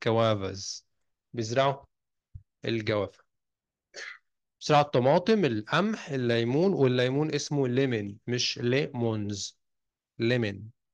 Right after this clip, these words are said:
ليمون. أوكي؟ عندي ال people وعندي live in. هنا about one point five million people.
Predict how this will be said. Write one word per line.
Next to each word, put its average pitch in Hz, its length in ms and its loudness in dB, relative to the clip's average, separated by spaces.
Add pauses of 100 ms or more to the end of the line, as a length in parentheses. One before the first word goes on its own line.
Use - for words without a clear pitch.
(200)
ليمون. 110 640 -4 (920)
أوكي؟ 180 300 -2 (1900)
عندي 175 220 4
ال 170 60 2
people 165 640 2
وعندي 143 380 4
live 147 340 2
in. 202 360 0 (300)
هنا 156 240 2
about 170 280 4 (100)
one 170 180 2
point 165 460 -2
five 135 500 0
million 139 420 2
people. 131 600 -2